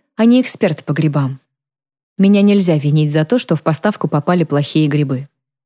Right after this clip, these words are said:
Кэмерона, наверное, тоже, но огласка вряд ли пойдет на пользу ему и его компании. Прощальную речь произносить некому, и Дидье берет эту роль на себя. Говорит про горы, которые могут давать и забирать,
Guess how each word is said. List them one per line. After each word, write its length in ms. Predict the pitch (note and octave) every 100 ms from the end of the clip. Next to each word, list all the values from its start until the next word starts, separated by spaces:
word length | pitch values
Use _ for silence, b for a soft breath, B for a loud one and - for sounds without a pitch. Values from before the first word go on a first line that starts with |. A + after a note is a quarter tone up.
| _ _ _ _ -
Кэмерона, 440 | F#3+ F#3 F3+ F3
наверное, 500 | F3+ F3+ F#3 F3+ F#3
тоже, 360 | D#4 C4+ D#3 - _ _
но 100 | A#3+
огласка 360 | B3 B3+ A#3+ B3
вряд 220 | C4+ E4
ли 60 | G#3+
пойдет 360 | F3+ E3 E3
на 100 | E3+
пользу 260 | D#3 F3+ E3
ему 360 | D#3 E3 G#3 A#3+
и 100 | D#3
его 240 | D#3 D#3+
компании. 640 | E3 D3+ D#3 D3 C3+ D3+ _ _ _ _ _ _ _ _ _ _
Прощальную 600 | D3+ D#3 - D#3 D#3 D3+
речь 260 | D3+ D3 -
произносить 580 | D3+ D3 D#3 - C#3 D#3+
некому, 460 | G3+ B3+ A3+ A3 _ _ -
и 80 | F3
Дидье 360 | E3+ D#3+ A3
берет 340 | G#3 D#3+ F#3+ D#3
эту 160 | C#3+
роль 180 | C#3+ D3+
на 80 | D3+
себя. 440 | - D3+ C3+ D3 _ _ _ _ _ _ _ -
Говорит 480 | D#3 D#3+ D#3+ D#3 -
про 160 | D#3+
горы, 280 | D#3 D3+ C#3+
которые 400 | - D3+ D#3 D3+
могут 380 | D#3 D3+ D#3 D3+
давать 340 | E3 D#3+ C3+
и 40 | C#3+
забирать, 560 | D3 D3+ D#3 G#3+ -